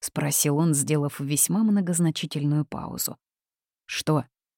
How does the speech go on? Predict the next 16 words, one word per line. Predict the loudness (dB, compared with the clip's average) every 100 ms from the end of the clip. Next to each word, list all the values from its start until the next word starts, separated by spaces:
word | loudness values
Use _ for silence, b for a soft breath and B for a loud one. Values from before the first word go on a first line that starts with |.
| _
нервно | 6 6 6 4 2
уточнил | 0 -4 -2 0 0
чтец | -4 -6 -4 -4 -4 B
и | -4
получил | -2 0 -2 -2 -2
весьма | -2 -2 0 -2
исчерпывающий | -2 -4 -6 -6 -6 -4 -4 -4 -6
ответ. | -8 -12 -16 -18 _ _ _ _ _ _ _ _
"Тут | -4 -2
рядом | 2 4 4 2 0
большая | 0 0 0 2 2
нора. | 2 0 -4 -10 _ _ _ _ _ -6
Оттуда | -6 -4 0 4 6
может | 4 2 -2
что-нибудь | -4 0 2 0 -2
вылезти?" | -4 -4 -4 -6 -8